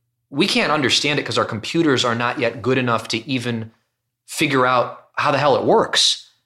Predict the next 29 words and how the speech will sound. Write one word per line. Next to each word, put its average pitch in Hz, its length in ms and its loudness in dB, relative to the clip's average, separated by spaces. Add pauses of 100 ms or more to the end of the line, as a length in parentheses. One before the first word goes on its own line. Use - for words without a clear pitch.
(120)
But 107 80 0
nature's 165 440 0
figured 151 260 2
it 160 80 2
out, 185 360 0
and 123 100 0
it's 120 160 0
doing 170 240 2
it 143 100 0
every 147 300 0
day, 170 140 2
and 135 100 0
it's - 120 -4
doing 160 200 0
it 143 120 -2
essentially 147 500 0
for 110 180 -8
free. - 440 -2 (840)
And 139 200 0
so 135 560 2 (480)
if 143 280 -2
a 156 60 0
single 214 380 2
cell 151 300 2
can 120 160 -4
turn 151 280 0
into 135 400 2
a 95 60 0
person 87 640 -2